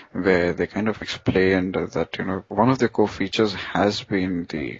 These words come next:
the build quality of the device, because they understand that in enterprise, you, you kind of, you're not seated at one place the whole time. You know, you kind of move around, you travel a lot with the device. So it has to be sturdy.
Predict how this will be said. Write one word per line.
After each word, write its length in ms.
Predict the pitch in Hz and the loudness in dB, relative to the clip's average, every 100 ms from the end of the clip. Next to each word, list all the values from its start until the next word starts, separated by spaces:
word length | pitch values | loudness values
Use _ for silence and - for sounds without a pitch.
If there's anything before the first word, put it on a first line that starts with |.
| - | -12
the 180 | - - | -6 0
build 340 | 104 95 95 | 2 2 0
quality 460 | - 85 85 - 87 | 0 0 0 -2 -2
of 200 | 80 - | -2 -2
the 80 | 85 | -2
device, 460 | - - 71 87 | -2 -4 -6 -8
because 360 | - 90 92 90 | -8 -4 0 2
they 100 | 95 | 2
understand 480 | 92 95 - 98 92 | 2 0 0 2 2
that 140 | 90 | 2
in 100 | 90 | 0
enterprise, 520 | 90 95 90 95 95 | -2 -2 0 2 2
you, 100 | 95 - _ 113 | 0 -6 _ -10
you 140 | 95 | -10
kind 260 | - 123 110 | 0 0 0
of, 80 | - - _ - | -4 -14 _ -2
you're 140 | - 123 | 4 6
not 180 | 139 | 6
seated 320 | - 117 123 107 | 2 2 4 2
at 120 | 101 | 4
one 200 | 101 98 | 2 4
place 280 | 107 101 - | 2 2 2
the 140 | 98 | 2
whole 220 | 90 90 | 4 2
time. 360 | 85 90 85 78 - | 2 -2 -2 -4 -10
You 60 | |
know, 160 | 80 85 | -4 -2
you 120 | 95 | -2
kind 220 | - 95 | -2 0
of 240 | 92 - - | 0 -2 -2
move 220 | 92 92 | 2 4
around, 420 | 85 90 90 87 | 4 4 4 2
you 80 | 87 | -2
travel 420 | - 90 90 90 | -2 2 2 4
a 20 | 90 | 4
lot 300 | 87 90 90 | 4 4 2
with 120 | 90 | -2
the 80 | 85 | 0
device. 480 | 80 80 85 - - - - - - - | 0 2 0 -4 -10 -14 -12 -14 -14 -2
So 180 | - | 4
it 80 | 95 | 4
has 240 | - 98 - | 4 0 0
to 80 | |
be 100 | 101 | -2
sturdy. 440 | 101 - 92 87 | -2 0 -2 -2